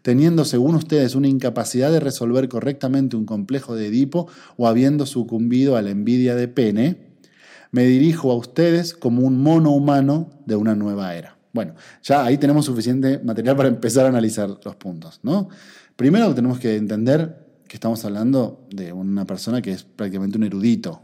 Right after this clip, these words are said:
¿no? Es una persona que ha estudiado muchísimo, eh, estudió filosofía, estudió con Derrida, entonces está muy, eh, internalizado con la propuesta del psicoanálisis francés de mediados y finales del siglo veinte,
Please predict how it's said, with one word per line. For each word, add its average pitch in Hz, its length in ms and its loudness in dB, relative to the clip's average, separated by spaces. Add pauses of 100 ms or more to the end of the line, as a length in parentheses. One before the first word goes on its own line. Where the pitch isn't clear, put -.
(140)
¿no? 107 220 -14
Es - 100 -18
una 104 100 -8
persona 104 280 -12
que 98 60 -12
ha - 20 -12
estudiado 107 500 -8 (420)
muchísimo, 139 680 -4
eh, 98 240 -12
estudió 104 240 -14
filosofía, 104 540 -6
estudió 107 280 -6
con 101 140 -8
Derrida, 104 640 -4 (400)
entonces 101 340 -10
está 104 220 -10
muy, 120 680 -4
eh, 101 480 -16
internalizado 110 920 -4 (240)
con 113 100 -8
la 107 140 -6
propuesta 110 400 -8
del 104 80 -6
psicoanálisis 104 480 -8
francés 120 580 -6
de 107 140 -10
mediados 107 840 -4
y 113 100 -8
finales 113 340 -6
del 104 100 -8
siglo 110 300 0
veinte, 170 480 2